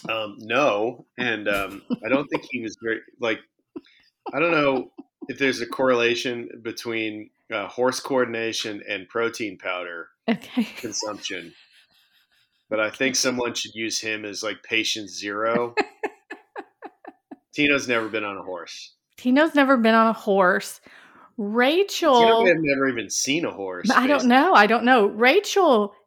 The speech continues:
Speaker 2: having known that she was about to ride a horse, chose a top that I would not have chosen for such a bouncy activity.
Speaker 1: Um,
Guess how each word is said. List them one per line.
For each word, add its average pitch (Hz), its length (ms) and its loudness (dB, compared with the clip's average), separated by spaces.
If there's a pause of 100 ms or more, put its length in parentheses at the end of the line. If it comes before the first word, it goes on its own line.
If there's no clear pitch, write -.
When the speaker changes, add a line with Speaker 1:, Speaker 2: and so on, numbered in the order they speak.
(220)
Speaker 2:
having 226 1040 2 (960)
known 233 920 4 (120)
that 214 160 -2
she 254 140 0
was 233 160 4
about 208 560 6
to 370 380 4
ride 196 300 6
a 170 80 0
horse, 160 800 -8 (500)
chose - 240 2
a 523 360 6
top 302 560 8 (320)
that 302 280 4
I 415 220 6
would 349 140 8
not 269 340 4
have 285 220 -4
chosen 233 720 2 (200)
for 285 160 0
such 349 280 -2
a 392 100 6
bouncy 233 580 4
activity. 202 680 -4 (1200)
Speaker 1:
Um, 107 360 -10